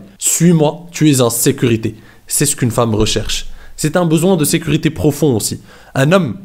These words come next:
qui est sûr de lui, qui est confiant, qui sait où il va,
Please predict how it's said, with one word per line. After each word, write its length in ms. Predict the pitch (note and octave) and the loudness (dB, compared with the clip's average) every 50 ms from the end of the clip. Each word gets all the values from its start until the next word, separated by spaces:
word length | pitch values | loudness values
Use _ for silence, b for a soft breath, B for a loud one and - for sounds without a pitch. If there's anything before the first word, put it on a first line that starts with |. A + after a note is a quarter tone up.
| - - | -20 -14
qui 140 | - - C#3 | -4 0 0
est 60 | C3+ | 2
sûr 280 | C3 - - F#3 D#3 C3 | 2 2 2 2 2 2
de 80 | D3 | 2
lui, 300 | D#3 D3 C3+ A2+ - - - - - - | 2 2 0 -2 -4 -8 -14 -20 -10 -4
qui 140 | - C#3 | 0 0
est 100 | C3 B2+ | 0 0
confiant, 400 | - E3+ E3+ - - D3+ A#2 - B B B B - | 0 0 0 0 2 0 -2 -2 B B B B -6
qui 100 | - D3 | -4 -2
sait 180 | - - - | 0 2 2
où 140 | A3 F#3+ D3 | 2 4 4
il 100 | C3 A2+ | 2 2
va, 300 | A#2+ D#3 - - - - | 2 0 -2 -2 -6 -20